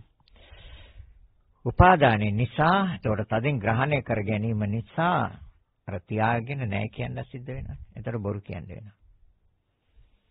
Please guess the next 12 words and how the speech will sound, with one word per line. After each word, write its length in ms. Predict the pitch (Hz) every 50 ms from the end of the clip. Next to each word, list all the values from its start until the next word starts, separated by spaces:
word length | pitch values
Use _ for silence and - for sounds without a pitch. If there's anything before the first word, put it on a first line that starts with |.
| _ _ - - - - _ -
එහෙම 160 | - 113 110
නැත්නම් 420 | 113 110 110 107 - - 117 107 101
ඒවා 200 | 98 95 101 101
යම් 180 | 98 95 101 101
කිසි 200 | - 92 - 101
කෙනෙක් 320 | - 107 107 107 101 -
ඉල්ලගෙන 420 | - 98 95 101 101 98 95 104 101
ගිහිලා 340 | 104 98 110 113 110 107 104
නැවත 320 | 95 95 95 98 95 -
ගෙනත් 340 | 98 90 92 92 92 95 92
දුන්නේ 240 | 92 104 104 98 95
නැත්නම් 380 | 92 95 101 - - - 139